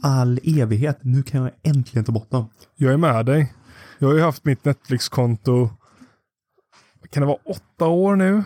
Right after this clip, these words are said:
Speaker 2: Något sånt där. När det kom till Sverige. Tvåtusen tretton, ja, åtta år tror jag.
Speaker 1: <clears throat>
Speaker 2: Jag tror det var tvåtusen tretton det kom. Ska inte svära på det.
Speaker 1: Mm.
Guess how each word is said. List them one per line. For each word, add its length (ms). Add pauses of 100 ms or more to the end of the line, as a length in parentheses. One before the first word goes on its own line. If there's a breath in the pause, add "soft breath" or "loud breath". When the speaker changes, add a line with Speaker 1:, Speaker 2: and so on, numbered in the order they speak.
(140)
Speaker 2:
Något 140
sånt 180
där. 220
När 180
det 60
kom 280
till 140
Sverige. 460
Tvåtusen 340
tretton, 440
ja, 120
åtta 300
år 220
tror 180
jag. 160
Speaker 1:
<clears throat> 100
Speaker 2:
Jag 100
tror 100
det 40
var 80
tvåtusen 140 (120)
tretton 140
det 60
kom. 220
Ska 160
inte 360
svära 280
på 160
det. 140 (120)
Speaker 1:
Mm. 160